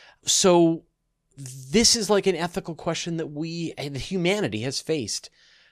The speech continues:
since we started exploring and will continue to face. Yes, going to Mars is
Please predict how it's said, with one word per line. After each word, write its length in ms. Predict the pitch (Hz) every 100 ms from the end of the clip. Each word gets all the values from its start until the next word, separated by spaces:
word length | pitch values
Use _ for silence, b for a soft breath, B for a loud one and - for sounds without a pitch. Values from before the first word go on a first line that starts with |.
| b
since 600 | - - - 139 151 -
we 100 | 151
started 400 | 151 135 131 147
exploring 640 | 143 - - 127 160 80 73
and 160 | 120
will 140 | 139 139
continue 460 | 147 135 160 160
to 60 | 156
face. 260 | 190 - 131
Yes, 340 | 185 151 - b b b b _
going 380 | 127 175 202 208
to 140 | 196 180
Mars 520 | 170 185 123 85 - _
is 300 | 165 139